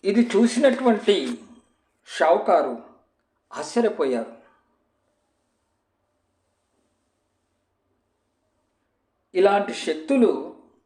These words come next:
మహనీయులు తప్ప మరెవరికి సాధ్యం కాదు అనే విషయాన్ని కూడా ఆ షావుకారు గ్రహించారు. ఇది ఇలా ఉంటే,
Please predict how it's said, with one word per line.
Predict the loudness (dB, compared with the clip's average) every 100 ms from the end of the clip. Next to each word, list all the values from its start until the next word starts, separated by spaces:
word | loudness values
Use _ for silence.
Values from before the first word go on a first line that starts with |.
| _ _ _
మహనీయులు | -8 -4 0 2 4 2 0 -4 -12 -20 _ _ _ _ _ _ _ _ _ _ _ _ _ _ _ _ _ _ _
తప్ప | -14 2 2 4 4 4 0 -6 -2
మరెవరికి | 2 4 2 0 -2 -6 -6
సాధ్యం | -4 -2 -2 -4 -6 -4
కాదు | 0 0 0 -6 -8 -8
అనే | -6 -4
విషయాన్ని | -4 -4 0 0 0
కూడా | -8 -2 -2 -2 -8 -4
ఆ | -4
షావుకారు | -2 -4 -2 -2 -4
గ్రహించారు. | -4 -6 -4 -4 -8 -6 -8 -8 -20 _ _ _ _ _ _ _ _ _ _ _ _ _ _ _ _ _ _ _ _ _ _ _ _ _ _ _ _ _ _ _ _ _ _ _ _ _ _ _ _ _ _ _ _ _ _ _ _ -6
ఇది | 2
ఇలా | 4 6
ఉంటే, | 4 2 0 -2 -4